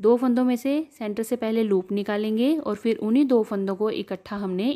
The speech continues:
एक बुन लेना है बैक साइड से यूँ करके सीधा। तो यही चार फंदे रिपीट करते जाएंगे। रो टू रॉन्ग साइड है हमारी, knit two, loop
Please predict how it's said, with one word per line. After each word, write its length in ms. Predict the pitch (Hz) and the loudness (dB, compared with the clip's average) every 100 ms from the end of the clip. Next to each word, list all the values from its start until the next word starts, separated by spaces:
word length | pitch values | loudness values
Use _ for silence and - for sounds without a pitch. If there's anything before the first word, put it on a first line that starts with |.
| - | 0
एक 200 | 208 208 | -2 0
बुन 180 | 185 180 | -2 -2
लेना 260 | 170 160 | -2 -6
है 300 | 165 202 320 - - - _ - | -6 -2 -2 -4 -16 -20 _ -4
बैक 200 | 196 180 | -2 -2
साइड 240 | - 170 | -6 -12
से 160 | - 143 | -12 -12
यूँ 260 | 185 208 208 | -4 -2 0
करके 380 | 160 - - - | -4 -8 -18 -12
सीधा। 320 | - 180 - - _ _ _ _ _ _ _ - _ _ _ - | -6 -6 -6 -20 _ _ _ _ _ _ _ -20 _ _ _ 0
तो 60 | 233 | 2
यही 260 | 247 254 | 4 2
चार 220 | 285 254 | 2 2
फंदे 240 | 247 247 247 | 2 2 2
रिपीट 260 | 247 220 | 2 -2
करते 320 | 220 233 233 247 | -4 -6 -4 -2
जाएंगे। 540 | 247 240 240 294 349 | 0 0 2 2 4
रो 240 | 240 220 | 4 4
टू 280 | 226 240 254 | 2 2 2
रॉन्ग 280 | 233 208 208 | 2 2 -2
साइड 260 | 240 240 220 | -2 -2 -2
है 160 | 220 | -6
हमारी, 480 | 214 190 175 190 254 | -4 -4 -2 -2 0
knit 280 | 247 240 247 | 0 0 -2
two, 500 | - 208 214 247 214 | -4 0 2 2 2
loop 240 | 208 233 | 2 -2